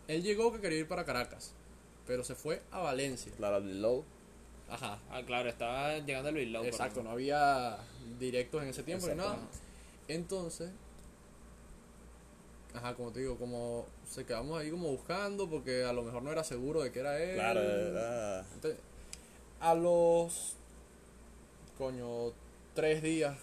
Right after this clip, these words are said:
Speaker 1: cuatro días, fue que ya, en San Carlos no está.
Speaker 2: Claro, ya
Speaker 3: Por
Speaker 2: como que se
Speaker 3: supuesto, ya,
Speaker 2: decidieron
Speaker 3: ya.
Speaker 2: de que
Speaker 1: O sea,
Speaker 2: ya
Speaker 1: o sea, San Carlos es un pueblo.
Speaker 2: Exacto,
Speaker 1: Ahí
Speaker 2: ya, ya
Speaker 1: sí,
Speaker 3: Ya
Speaker 2: creo
Speaker 3: se
Speaker 2: que
Speaker 3: hubiesen
Speaker 1: ahí donde,
Speaker 3: encontrado,
Speaker 1: exacto,
Speaker 3: pues.
Speaker 1: hay donde buscarlo, alguien lo puede haber visto.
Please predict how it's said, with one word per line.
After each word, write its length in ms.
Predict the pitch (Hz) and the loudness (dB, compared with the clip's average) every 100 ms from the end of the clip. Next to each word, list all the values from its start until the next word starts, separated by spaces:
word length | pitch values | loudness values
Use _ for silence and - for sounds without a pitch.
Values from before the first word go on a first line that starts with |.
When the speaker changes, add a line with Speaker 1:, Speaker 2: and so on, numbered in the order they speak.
| - | 0
Speaker 1:
cuatro 340 | 147 147 160 | 0 4 4
días, 240 | 170 180 196 - - - - - - - | 4 2 -2 -8 -18 -20 -20 -14 -14 -8
fue 120 | 123 117 | -4 -2
que 120 | 127 | 2
ya, 300 | 123 120 117 - - - - | 2 2 0 -4 -20 -16 -10
en 80 | |
San 140 | 127 123 | -6 -2
Carlos 220 | 139 196 | 0 0
no 60 | 202 | 0
está. 200 | 135 - - - - - - | -2 -4 -8 -20 -20 -10 2
Speaker 2:
Claro, 220 | 123 113 | 6 6
ya 120 | 113 | 6
Speaker 3:
Por 80 | 123 | 4
Speaker 2:
como 140 | 131 | 6
que 60 | 135 | 8
se 60 | |
Speaker 3:
supuesto, 260 | 139 131 123 | 8 8 8
ya, 80 | 123 | 8
Speaker 2:
decidieron 280 | 123 123 135 | 8 6 6
Speaker 3:
ya. 40 | |
Speaker 2:
de 40 | 139 | 6
que 60 | |
Speaker 1:
O 100 | 127 | 8
sea, 20 | 127 | 8
Speaker 2:
ya 100 | 120 | 8
Speaker 1:
o 60 | |
sea, 100 | 151 | 8
San 120 | 143 | 6
Carlos 180 | 135 165 | 6 6
es 40 | 196 | 6
un 60 | |
pueblo. 300 | 139 117 110 - - | 4 2 2 -8 -6
Speaker 2:
Exacto, 360 | 123 123 120 135 | 0 4 4 8
Speaker 1:
Ahí 60 | |
Speaker 2:
ya, 80 | 127 | 8
ya 140 | 127 139 | 8 10
Speaker 1:
sí, 40 | |
Speaker 3:
Ya 80 | 143 | 12
Speaker 2:
creo 40 | 190 | 12
Speaker 3:
se 60 | |
Speaker 2:
que 60 | 202 | 12
Speaker 3:
hubiesen 160 | 202 | 12
Speaker 1:
ahí 60 | 185 160 | 10 10
donde, 40 | |
Speaker 3:
encontrado, 300 | 160 185 - 135 | 10 10 8 10
Speaker 1:
exacto, 280 | 120 120 | 8 4
Speaker 3:
pues. 100 | 127 | 4
Speaker 1:
hay 40 | 131 | 2
donde 180 | 156 170 | 6 6
buscarlo, 520 | 165 165 170 202 175 | 6 8 8 10 8
alguien 200 | 139 156 | 8 4
lo 100 | 160 | 2
puede 160 | 143 | 2
haber 180 | 151 151 | 2 4
visto. 440 | 160 214 - 220 | 4 2 0 -8